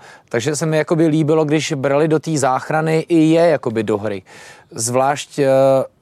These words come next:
ty velmi dobří jsou závislí přesně na odběrech těch restaurací, jo. Ty nejsou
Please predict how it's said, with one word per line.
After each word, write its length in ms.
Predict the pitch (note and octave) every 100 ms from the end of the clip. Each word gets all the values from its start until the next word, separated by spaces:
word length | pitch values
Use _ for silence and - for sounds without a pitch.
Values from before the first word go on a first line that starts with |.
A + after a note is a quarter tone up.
| _ _
ty 120 | - C3
velmi 280 | B2 C3+
dobří 360 | C#3+ A#2 A#2+ D3+
jsou 200 | - D3
závislí 460 | C3+ C3 D3 D#3 C#3+
přesně 380 | - C#3+ D#3
na 120 | D3 C3+
odběrech 420 | D3 C#3+ D3 -
těch 300 | - D#3+ -
restaurací, 720 | D3 - E3+ D3 A#2 - A2
jo. 140 | G#2+
Ty 120 | A#2 C3
nejsou 460 | C3 - D#3+ C#3+